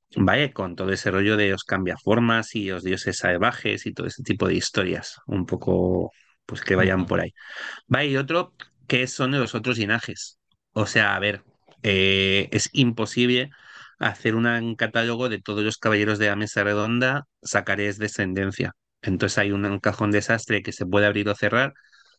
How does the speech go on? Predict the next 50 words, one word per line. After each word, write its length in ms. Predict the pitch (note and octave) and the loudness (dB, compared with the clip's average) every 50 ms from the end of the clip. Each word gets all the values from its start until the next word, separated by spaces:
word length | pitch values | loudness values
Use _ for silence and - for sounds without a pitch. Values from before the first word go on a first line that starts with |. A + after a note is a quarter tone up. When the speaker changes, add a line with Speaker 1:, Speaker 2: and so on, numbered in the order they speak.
| _ _ - | _ _ -2
Speaker 1:
en 180 | - G#2+ G2+ | -2 -2 -2
función 540 | - - G#2+ G2 F#2 - - G2 G2+ G2+ G#2 | -2 -2 -2 -2 -2 0 0 2 2 2 2
de 440 | G2+ G2+ G2 G2+ G2 G2 G2 G2 G2 | 2 2 2 2 2 0 0 0 -2
un 120 | G2 G2 F#2+ | -4 -4 -2
poco 200 | G#2 G#2 A2 G#2 | -2 0 0 0
de 100 | F#2+ F2+ | 0 0
cómo 160 | - F#2+ F#2+ | -2 -4 -2
vayamos 340 | G2 G2 G2+ G2 G2+ - - | -2 0 0 -2 -2 -2 0
avanzando, 520 | G2+ G2 G2 F#2+ - B2 B2+ C#3 D3 C#3+ | 0 0 0 0 0 -2 0 0 -2 -2
que 100 | - G#2 | -4 -6
son 120 | - G2+ | -6 -4
estos 300 | G2+ - - - G#2 - - _ _ | -4 -4 -4 -4 -6 -6 -6 _ _
otros 320 | - B2 A2 A#2+ A2+ A2+ G2+ | 0 0 2 2 2 2 2
linajes, 460 | G#2+ G#2+ A#2 B2 - B2+ C3+ C#3 - _ - - - - - _ _ _ | 2 0 0 -2 -2 -2 -4 -4 -6 _ -20 -20 -20 -20 -20 _ _ _
porque, 260 | - A#2 G#2 F#2 G#2 G#2 | -2 -2 0 0 2 2
oye, 140 | A#2+ C3 | 2 2
no 100 | G#2 G#2 | 2 0
tienes 240 | G2+ A2+ A#2 B2 A#2 | 0 0 0 0 0
que 100 | - C3+ | 0 -2
limitarte 440 | B2 G#2+ G#2 G2+ G2+ F#2+ F#2 - G2+ | -2 0 0 -2 -2 -2 -2 0 -2
a 20 | |
estos. 280 | A2 B2+ - C#3 G2+ - | 0 0 0 -2 -2 -2
Tú 120 | - G2 | -4 -2
puedes 240 | F#2 G#2+ G#2+ G#2 - | 0 2 2 2 0
querer 220 | - - A2 A2 G#2+ | 0 0 0 0 0
ser 220 | - - A2 G#2+ | 0 -2 -2 0
descendiente 600 | G#2 G#2 G#2 - G#2+ G2+ G#2 G#2 G#2 G2+ - G#2 | 0 -2 -2 -2 -4 -2 -2 -2 -2 0 0 0
de 160 | G2+ F#2+ F2 | 0 0 -2
Caies 420 | - G#2+ G#2+ A2 G#2 G2+ F#2+ - - | 0 0 2 2 2 0 -2 -2 -6
en 100 | G2 F#2 | -6 -6
Escal, 460 | F2+ - - - B2 B2 A#2 G#2+ - _ _ - | -8 -6 -4 -2 -2 -2 -2 -4 -10 _ _ -8
¿vale? 260 | - - G2+ A2+ A#2+ | -2 0 2 2 2
De 140 | G#2+ G2+ F#2+ | 2 0 -2
Speaker 2:
Sí. 20 | |
Speaker 1:
hermana, 340 | F#2+ F#2 F#2+ F#2 F#2 F#2+ - - | -4 -4 -4 -4 -4 -6 -4 -2
eh, 140 | G2+ G2 | 0 2
hermano 340 | F#2+ F#2+ G2 G#2+ A2 A2 G#2+ | 2 4 4 4 4 4 4
de 140 | G2+ G2+ G#2 | 4 4 4
Eche 200 | G2 - - G#2+ | 2 0 -2 0
de 80 | G2 F#2+ | 0 0
Arturo. 380 | F2+ - - C3 C3 B2 G#2+ - _ - - - - - | 0 0 2 2 2 2 0 -4 _ -20 -20 -12 -4 0
Speaker 2:
Ujú. 220 | D3+ C#3+ F#2+ A2+ C3+ | 0 2 2 0 0
Speaker 1:
Entonces, 540 | - G#2+ G2+ F#2+ F#2+ F#2 F#2 - B2 B2 - | 0 0 0 0 -2 -2 -2 -2 -2 -2 0
¿por 200 | - A2+ G2 F#2 | 0 -2 0 0
qué 100 | G#2+ G#2 | -2 -4
no 100 | G#2 G2+ | -2 -2
vas 160 | G2 - - | -4 -4 -4
a 80 | G#2 | -6
poder 240 | G2 G#2 G2+ G2+ F#2+ - | -4 -4 -4 -4 -4 -2
serlo? 400 | - B2+ C3 C3 G#2 F2+ - | 0 0 0 0 -2 -4 -6